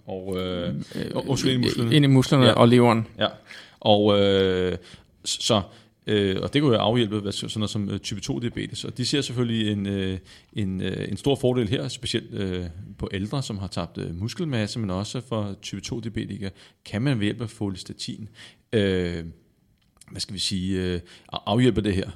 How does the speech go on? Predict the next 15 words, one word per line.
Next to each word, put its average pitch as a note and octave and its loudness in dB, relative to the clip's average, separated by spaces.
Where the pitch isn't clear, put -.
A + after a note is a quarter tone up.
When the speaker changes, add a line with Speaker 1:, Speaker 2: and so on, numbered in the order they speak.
Speaker 1:
Og G2+ 2
hva-, G2+ -2
hva-, G2 -4
hvad B2 2
tænker B2+ 0
du B2 -4
om, G#2+ -2
om G#2+ -4
det A2 -2
her, A2 2
Eskild? G#2+ -8
Speaker 2:
Ja, - 0
men, A#2+ -4
øh, F#2+ -4
altså, C3 2